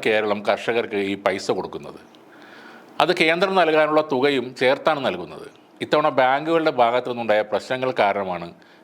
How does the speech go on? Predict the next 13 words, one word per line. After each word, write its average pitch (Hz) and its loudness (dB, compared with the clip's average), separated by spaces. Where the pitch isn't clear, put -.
വീഴ്ച 120 0
സംഭവിച്ചത്. 85 -8
എന്നിട്ടും 160 0
രണ്ടായിരത്തി 156 2
ഇരുന്നൂറ് 139 0
കോടി 113 2
രൂപ 107 2
വിതരണം 104 -2
ചെയ്തിട്ടുണ്ട്. 85 -4
കേരളത്തിൻ്റെ 127 2
സാമ്പത്തിക 143 0
അവസ്ഥ 123 0
മോശമാണെങ്കിലും 113 -2